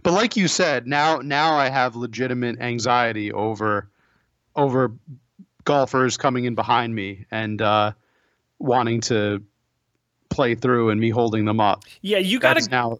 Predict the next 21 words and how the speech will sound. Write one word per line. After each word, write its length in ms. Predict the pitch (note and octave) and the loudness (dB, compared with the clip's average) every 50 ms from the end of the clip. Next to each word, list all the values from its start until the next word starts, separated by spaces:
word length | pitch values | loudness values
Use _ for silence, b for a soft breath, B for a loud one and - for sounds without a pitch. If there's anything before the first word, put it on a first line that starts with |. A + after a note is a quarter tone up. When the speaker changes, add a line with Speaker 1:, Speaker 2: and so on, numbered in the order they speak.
| _ | _
Speaker 1:
that 120 | - C#3+ C#3 | 0 0 2
has 100 | C#3 B2+ | 2 2
now 200 | C#3 C#3 C3+ C3 | 2 2 2 2
entered 320 | C3 C3 A#2 C3 C3 A2 | 2 2 0 0 0 0
my, 240 | A2+ A#2 A2+ A2 G#2+ | 0 0 0 0 -2
entered 340 | - - C3 B2 - B2+ A2+ | -4 -6 -6 -6 -6 -4 -2
my 160 | A#2 A2 G#2+ | -2 -2 0
headspace 640 | G#2+ A#2 A2+ G#2+ - - - A2 G2+ G2 G2 - - | 0 -2 -2 -2 -4 -6 -4 -4 -4 -4 -6 -8 -8
for 140 | - G#2+ G2 | -6 -6 -4
sure. 400 | - - G#2+ G#2 G2+ G2+ G#2 - - | -2 0 2 2 0 0 -4 -10 -10
Speaker 2:
The, 360 | - E3 D3 G3 G#3+ G#3+ G3+ - - | -8 -4 -2 0 0 0 -2 -4 -4
the 200 | F#3+ D#3 G3 G#3 | -2 0 0 0
advice 480 | G3 E3 D3 F#3+ G3+ C4 C#4+ - - G3+ | 0 0 0 0 0 0 0 -2 -2 0
would 180 | G#3 F#3+ D#3 | -2 -2 0
be 540 | C#3 D#3+ D#3 D#3 D3+ D3 C#3+ C#3+ C#3+ C#3+ D3 - _ _ _ _ _ _ _ _ _ _ _ - | 0 2 2 2 2 2 2 2 2 0 -2 -6 _ _ _ _ _ _ _ _ _ _ _ -4
that 180 | D#3 D3 C#3+ | 0 0 2
I 200 | C#3+ D3+ F3 F3+ | 2 2 2 2
have 100 | F3 D#3+ | 2 0
been 140 | D3 D#3 C#3+ | 0 -2 -4
told 340 | C3 - D#3 C#3+ C3+ C3 B2 | -2 0 2 2 2 2 0
is 320 | - C#3 C3+ C3 A#2+ A#2+ | -2 -2 -2 -2 -4 -6